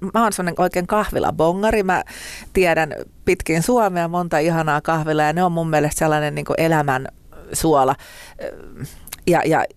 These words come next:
ja kyllähän nyt jos ajatellaan niin kokonaisuuden kannalta, niin vaikka vetäisin leivoskahvit joka päivä, tai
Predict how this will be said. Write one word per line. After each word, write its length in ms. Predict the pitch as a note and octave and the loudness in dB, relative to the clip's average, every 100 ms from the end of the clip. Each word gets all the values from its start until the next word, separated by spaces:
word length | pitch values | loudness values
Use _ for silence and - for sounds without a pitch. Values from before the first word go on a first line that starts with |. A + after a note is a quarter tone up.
| - - - | -18 -10 -2
ja 120 | D3 | 0
kyllähän 280 | G3 G3+ G3 | 0 0 0
nyt 120 | - | -2
jos 140 | E3+ F3+ | 0 2
ajatellaan 360 | F3 E3+ D#3+ | 2 2 2
niin 80 | D#3+ | 0
kokonaisuuden 640 | G3+ A3 F#3 D3+ D#3 D3+ | 0 0 0 0 0 0
kannalta, 440 | D3+ D#3+ D#3+ D3 D3+ | 0 0 0 0 0
niin 240 | D3+ - | 0 0
vaikka 320 | E3 D#3 D#3 | -2 -2 -2
vetäisin 400 | E3 E3 D#3+ D#3+ E3 | 0 0 0 0 2
leivoskahvit 680 | E3+ D#3 - D3+ D3+ D3 | 2 0 -2 -2 -2 -2
joka 240 | E3+ E3 D#3+ | 0 0 0
päivä, 340 | D3+ D3 D3 | 0 0 0
tai 300 | - C#3+ C#3 | 0 0 -2